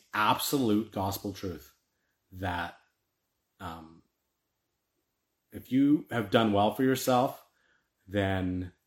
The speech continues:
those entities, um, will come for you and try and, uh, find out how you've skirted the system to do so well,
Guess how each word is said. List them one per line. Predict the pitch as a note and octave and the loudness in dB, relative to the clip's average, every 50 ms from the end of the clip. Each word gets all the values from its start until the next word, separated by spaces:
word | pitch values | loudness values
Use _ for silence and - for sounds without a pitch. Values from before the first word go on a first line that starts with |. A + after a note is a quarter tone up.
| _ _ _ _ _ _ - | _ _ _ _ _ _ -4
those | G2 G#2+ G#2 G#2 G#2 G#2+ A2 A2+ A2 - - - - _ _ _ - | 0 2 4 4 4 4 2 0 -2 -4 -12 -16 -20 _ _ _ -8
entities, | G#2 A2 G#2 - G2 F#2+ - - E2+ D#2+ E2 G2 - - - - - _ _ _ _ _ _ _ _ _ _ _ _ _ _ _ _ _ _ _ _ | -8 -8 -6 -6 -10 -8 -8 -10 -10 -10 -10 -12 -14 -14 -16 -18 -20 _ _ _ _ _ _ _ _ _ _ _ _ _ _ _ _ _ _ _ _
um, | - F2 F2 F2 E2+ E2+ E2+ E2+ _ _ _ _ _ _ _ | -12 -10 -10 -10 -10 -12 -14 -14 _ _ _ _ _ _ _
will | G2 G2 F#2+ | -8 -8 -8
come | - - G#2+ G#2 | -4 -4 -4 -4
for | G#2 - E2 | -4 -8 -14
you | D#2 D2+ D2 _ _ _ _ _ _ _ _ _ _ _ _ _ _ _ _ _ _ _ _ _ _ | -14 -16 -20 _ _ _ _ _ _ _ _ _ _ _ _ _ _ _ _ _ _ _ _ _ _
and | - F#2+ F2+ F2 | -10 -8 -8 -8
try | - - G2 F#2+ F#2+ F#2 | -6 -4 -2 -2 -2 -2
and, | F#2 F#2 F2+ F2+ F2+ F2 - _ _ - | -4 -6 -6 -8 -10 -12 -14 _ _ -18
uh, | F2 E2+ E2 D#2+ D#2+ D2+ _ _ _ _ _ _ _ _ _ _ _ _ _ _ _ _ _ _ _ _ _ _ _ _ _ _ _ _ | -18 -18 -16 -18 -20 -20 _ _ _ _ _ _ _ _ _ _ _ _ _ _ _ _ _ _ _ _ _ _ _ _ _ _ _ _
find | - G#2+ G#2+ G#2 G2+ | -4 -2 -2 0 -2
out | F#2+ F#2+ F#2+ F#2 - _ _ - _ | -2 -4 -6 -8 -14 _ _ -20 _
how | - - - A2 G#2 | -14 -6 -4 -2 0
you've | G2+ G2+ G2+ G2+ G2 F#2+ | 0 0 0 0 0 -2
skirted | - - - - A2+ G#2+ G2+ G2+ F#2 | -6 -12 -4 -4 -2 -2 -2 -4 -6
the | F#2 F2+ | -8 -8
system | - - B2+ B2 - - E2+ E2+ F2 F2+ - _ _ _ _ _ _ _ _ _ _ _ | -6 -4 -6 -6 -6 -10 -12 -12 -12 -14 -18 _ _ _ _ _ _ _ _ _ _ _
to | - - G#2 G2 G2 F#2+ | -10 -6 -2 -2 -2 0
do | F#2 G#2 G#2 G2+ | 2 2 2 2
so | - - G2+ F2 | 2 0 -2 -2
well, | E2 D2+ D2 C#2+ - _ | -4 -6 -10 -12 -16 _